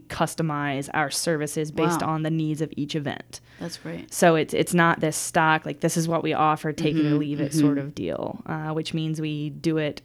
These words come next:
Speaker 1: at scale.
Speaker 2: Yeah.
Speaker 1: So we have some, some big, some fun clients and events. Uh,
Speaker 2: Yeah.
Speaker 1: so, you know, we do, in the end, we're a photography company, but photography is probably the least important of the skill sets we need.
Speaker 2: Mm-hmm.
Speaker 1: You know, we need personality. We need people who like people.
Speaker 2: Yeah.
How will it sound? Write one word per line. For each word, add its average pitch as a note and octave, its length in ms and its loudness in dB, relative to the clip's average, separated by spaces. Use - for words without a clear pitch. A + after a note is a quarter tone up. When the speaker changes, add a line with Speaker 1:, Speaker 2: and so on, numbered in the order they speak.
Speaker 1:
at C#3+ 180 0
scale. - 720 -2
Speaker 2:
Yeah. E3 300 2
Speaker 1:
So - 160 -2
we D#3+ 100 2
have D#3 200 -2
some, D#3 400 -6
some D#3+ 240 -2
big, D#3 320 0
some D#3+ 240 -6
fun D3+ 640 -4
clients D3+ 500 -4
and D#3+ 80 -2
events. D3 600 -8
Uh, D3+ 360 -8
Speaker 2:
Yeah. D#3+ 260 0
Speaker 1:
so, F3+ 880 8
you A3 120 8
know, G3 100 8
we G3 80 8
do, B3+ 340 6
in D#4 160 6
the C4+ 160 6
end, F3 320 4
we're D#3+ 360 0
a E3 100 2
photography D#3+ 640 -4
company, E3+ 480 0
but D#3 180 -2
photography D#3 500 -4
is D#3 100 -4
probably D3+ 380 0
the D3+ 140 -4
least D#3 320 -2
important D#3+ 440 -2
of D#3+ 100 -2
the D#3+ 80 0
skill D#3+ 260 -2
sets E3 280 -4
we F3+ 80 -2
need. F#3+ 340 2
Speaker 2:
Mm-hmm. D#3+ 320 2
Speaker 1:
You F3 60 4
know, F3 80 4
we E3+ 60 4
need F3 180 4
personality. D#3 580 -2
We - 100 -2
need D#3 220 -2
people F3+ 300 4
who E3+ 120 4
like D#3 440 2
people. - 560 -2
Speaker 2:
Yeah. D#3+ 260 2